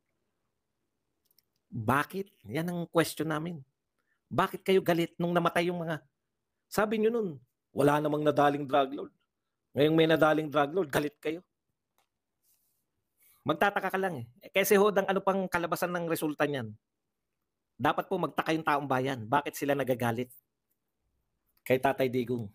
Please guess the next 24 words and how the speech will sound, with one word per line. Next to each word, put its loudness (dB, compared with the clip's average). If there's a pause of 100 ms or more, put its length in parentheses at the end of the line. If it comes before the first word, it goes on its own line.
(1120)
Totoo 4
man 4
o 2
hindi, -2 (160)
wala 0
na, -6
wala 2
na 4
yun, 2
eh. -4 (640)
Totoo 4
man 4
yan 2
o 2
hindi, 2
yung 0
binibintang. 0 (1300)
Ano -2
ba 2
namatay? -2 (560)
Inosente? 0 (1400)
Bakit 0
kayo 0
nagagalit? -2